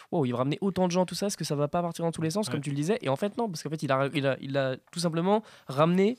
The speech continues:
Speaker 1: la même catégorie de gens, c'est-à-dire un regroupement de lyricistes. C'est en fait plusieurs visions du monde, qui, on va dire, euh, plusieurs manières d'écrire, qui se culbutent, qui s'entrechoquent, et ça donne juste une énergie incroyable, quoi.
Speaker 2: Mm.
Speaker 1: Et voilà, et pour moi, ça donne juste, euh, le meilleur, euh,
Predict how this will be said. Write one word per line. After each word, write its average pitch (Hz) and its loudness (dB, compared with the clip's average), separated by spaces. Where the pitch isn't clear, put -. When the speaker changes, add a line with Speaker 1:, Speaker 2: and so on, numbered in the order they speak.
Speaker 1:
la 151 4
même 202 6
catégorie 175 2
de 151 -2
gens, 139 -2
c'est-à-dire 139 -2
un 147 4
regroupement 147 4
de 160 4
lyricistes. 156 0
C'est 156 -2
en 147 2
fait 180 0
plusieurs 202 2
visions 170 4
du 156 0
monde, 165 0
qui, 143 -2
on 135 2
va 131 2
dire, 143 4
euh, 123 2
plusieurs 190 2
manières 165 2
d'écrire, 170 0
qui 143 -10
se - -10
culbutent, 185 0
qui - -8
s'entrechoquent, 190 -4
et 147 -8
ça 139 -2
donne 190 4
juste 196 -4
une 127 -2
énergie 131 -4
incroyable, 254 -6
quoi. 127 -6
Speaker 2:
Mm. 143 -12
Speaker 1:
Et 117 -2
voilà, 214 0
et - -10
pour 143 -10
moi, 208 0
ça 160 -4
donne 127 -4
juste, 170 -10
euh, 120 -4
le 156 2
meilleur, 160 4
euh, 120 -4